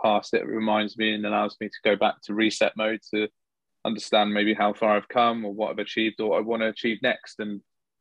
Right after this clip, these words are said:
yeah, that's, um, it's a powerful aid to be, being able to talk about things. That's what it's all about, isn't it?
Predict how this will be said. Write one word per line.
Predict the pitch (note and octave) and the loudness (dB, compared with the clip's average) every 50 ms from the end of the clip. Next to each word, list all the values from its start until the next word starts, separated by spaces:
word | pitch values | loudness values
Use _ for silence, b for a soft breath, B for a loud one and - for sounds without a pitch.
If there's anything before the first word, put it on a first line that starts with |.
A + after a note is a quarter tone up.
| _ _ _ _ - | _ _ _ _ 2
yeah, | A2 G#2 G#2 | 2 4 4
that's, | G#2+ A2 - - - - | 4 2 0 -2 -2 0
um, | A#2 G#2+ G#2+ G#2 G#2 G#2 G2 - _ _ _ _ _ _ _ _ _ _ _ _ _ _ _ _ _ - | 2 4 4 2 0 -4 -8 -12 _ _ _ _ _ _ _ _ _ _ _ _ _ _ _ _ _ -14
it's | - - | -6 -6
a | - | -4
powerful | - - B2+ B2 A#2 A2 - - A2+ A2+ | 0 2 4 4 4 2 0 0 2 2
aid | A2 A#2 A2+ G#2+ - | 4 2 2 0 -4
to | - _ | -6 _
be, | - G#2 G#2 G2+ G#2 A2+ _ _ _ | -4 -2 -2 -4 -6 -10 _ _ _
being | A2+ G#2+ | -4 -4
able | G#2 G2+ - - | -4 -4 -4 -8
to | G#2 G2 - _ _ _ _ _ _ _ _ _ _ | -12 -12 -12 _ _ _ _ _ _ _ _ _ _
talk | - - A#2+ G#2 - | 0 0 0 0 2
about | - - F#2 - - - | 2 0 0 0 0 -4
things. | G2+ G2 G2 G2 - | -8 -10 -10 -8 -6
That's | - A2 - - | -4 -4 -2 0
what | A2 | 0
it's | G2+ G2 - | 0 2 0
all | A2 G#2 G2+ | 0 0 0
about, | F#2+ G#2+ G2+ G2+ - - | 2 2 2 2 0 -2
isn't | G#2 - - G#2+ | -6 -8 -8 -8
it? | - | -8